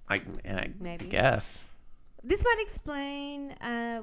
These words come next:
Speaker 2: why Garfield is saying, "My," what does it say? "My hidey hole."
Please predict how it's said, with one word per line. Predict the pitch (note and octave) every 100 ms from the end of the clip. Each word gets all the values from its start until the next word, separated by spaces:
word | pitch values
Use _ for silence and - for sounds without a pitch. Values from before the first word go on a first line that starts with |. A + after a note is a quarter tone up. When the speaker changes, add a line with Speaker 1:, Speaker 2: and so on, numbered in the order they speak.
| G#3+
Speaker 2:
why | A3+ A3 A3
Garfield | G#3+ G#3+ A#3+ C4 A#3 G3+ F#3+ F3+
is | - F#3 F#3+ F#3 -
saying, | A3 G#3+ G#3 G#3 F#3+
"My," | F3+ G3 A3 B3 B3 B3 B3+ C4 - - - - - - - - - -
what | A#3
does | F4
it | A4
say? | B3
"My | A3 G#3+
hidey | G#3 G3 G3 G#3
hole." | F3+ B2+ F3+